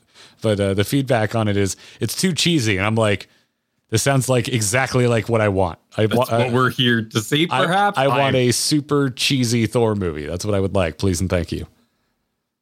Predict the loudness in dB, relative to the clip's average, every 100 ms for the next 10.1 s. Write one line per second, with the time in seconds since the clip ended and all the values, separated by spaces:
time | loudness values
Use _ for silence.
0 | _ _ _ _ _ -2 0 0 -2 -8
1 | _ _ _ -4 -2 0 0 0 0 -4
2 | -4 -8 -8 -4 -2 -2 -2 -4 -2 0
3 | 0 2 0 0 0 0 0 -4 -8 -6
4 | -6 -6 _ -2 -2 -2 -2 0 0 -2
5 | -2 0 -2 -2 -2 -2 -2 -2 -2 -4
6 | -6 -10 -6 -4 -2 0 0 2 2 2
7 | 0 0 0 2 0 0 -2 0 0 0
8 | 2 0 0 2 2 0 -2 -4 -4 -4
9 | -4 -4 -2 -2 0 2 2 0 -6 -8
10 | -10